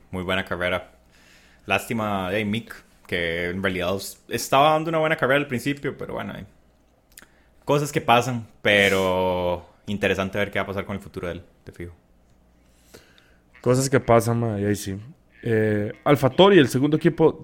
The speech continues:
Speaker 2: de Red Bull Racing, Yuki Tsunoda de P diecinueve, P diez, muchachos, con una nueva, con una nueva, em, caja de cambios. Yuki Tsunoda pudo subir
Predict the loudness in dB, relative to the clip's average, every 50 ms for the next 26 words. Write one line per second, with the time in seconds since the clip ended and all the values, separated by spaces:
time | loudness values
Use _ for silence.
0 | -2 4 6 6 6 6 4 0 -8 -20 _ _ _ _ _ _ -20 -20 -20 _
1 | _ _ -6 2 4 4 4 6 4 4 4 8 8 8 8 8 6 2 0 0
2 | 4 4 4 4 4 0 0 0 2 2 4 4 4 4 2 2 2 2 4 2
3 | 2 0 -4 -2 -2 -2 -4 -4 -4 -4 -4 -4 -4 -4 -6 -6 -6 -2 -2 -2
4 | -2 -2 -4 -8 -10 -10 -12 -12 -12 -8 -4 -4 -4 -4 -4 -6 -8 -8 -8 -8
5 | -6 -6 -4 -4 -2 -2 -2 -2 -2 -2 -2 -4 -6 -8 -12 -18 _ _ _ _
6 | _ -10 -8 -6 -4 -4 -4 -4 -4 -4 -4 -4 -4 -2 -2 -2 -2 -2 -4 -4
7 | -6 -8 -12 _ _ -20 -20 -20 -20 -20 -20 -20 -20 _ _ _ _ _ _ _
8 | _ _ _ _ -6 -4 -2 -2 -2 -4 -4 -6 -10 -12 -14 -16 -18 -20 -20 -20
9 | -20 _ _ -2 0 2 4 4 4 4 4 2 2 2 2 0 -2 0 -2 -4
10 | -4 -4 -4 -6 -4 -4 -4 -4 -4 -6 -6 -6 -6 -4 -4 -6 -6 -4 -4 -2
11 | -2 -4 -4